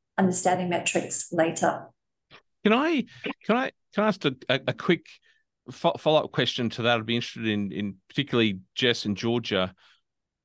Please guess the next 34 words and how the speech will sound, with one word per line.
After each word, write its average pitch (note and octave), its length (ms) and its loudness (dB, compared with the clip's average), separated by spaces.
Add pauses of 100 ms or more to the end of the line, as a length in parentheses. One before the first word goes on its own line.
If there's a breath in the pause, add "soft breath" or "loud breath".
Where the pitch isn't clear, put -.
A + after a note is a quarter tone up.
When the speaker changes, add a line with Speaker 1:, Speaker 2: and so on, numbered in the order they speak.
(220)
Speaker 2:
Are C3+ 180 4
our D#3 100 4
professional F#3+ 1080 0
bodies A#2+ 760 0
and, G2+ 300 2
and F#2+ 220 0 (360)
peak - 280 -2
bodies C3 420 2
and G2+ 480 0
professional B2 420 -2
associations, G#2 1300 -2 (1000)
uh, D2+ 420 -12
having A#2+ 840 -2
this - 360 -4 (240)
conversation, A#2 840 -2
and A2 160 -2
is A2+ 160 -2
it - 100 -2 (760)
happening A#2 560 -2
enough? A2 440 -2
J-, A2+ 220 -6 (420 loud breath)
Jess, B2 280 2
I B2 80 6
don't C3 80 4
know A2+ 240 2
where G#2 320 -2
you A2 240 0
hang G#2 200 -2
out F#2+ 140 -4
these F#2+ 220 -4
days G2+ 240 0
in G2 100 -6
terms G2 300 -4
of F#2+ 200 -4